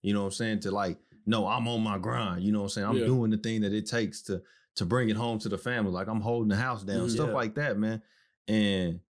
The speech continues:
Speaker 1: that stuff can waver you, bro. You know what I'm saying? That stuff can get on you too, especially, you know what I'm saying?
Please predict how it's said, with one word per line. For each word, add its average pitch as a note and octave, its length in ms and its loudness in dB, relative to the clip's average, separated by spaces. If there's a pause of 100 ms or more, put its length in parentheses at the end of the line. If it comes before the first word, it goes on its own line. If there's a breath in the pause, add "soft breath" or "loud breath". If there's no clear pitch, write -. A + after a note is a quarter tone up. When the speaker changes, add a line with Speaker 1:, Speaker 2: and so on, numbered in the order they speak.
(200)
Speaker 1:
that D3 200 2
stuff F3+ 260 -2
can A#2+ 180 2
waver D#3+ 320 2
you, G2+ 200 2
bro. A#2+ 240 2
You C3 140 0
know D3 40 0
what C#3 60 0
I'm C3+ 80 -4
saying? B2+ 140 -4
That D#3 120 0
stuff D3 240 -2
can C3 140 -2
get C#3+ 100 0
on C3+ 140 0
you B2 100 0
too, E3+ 360 2 (220 loud breath)
especially, E3 520 2
you D3 120 2
know C#3+ 120 0
what C3 80 0
I'm C#3+ 120 -2
saying? B2+ 200 -4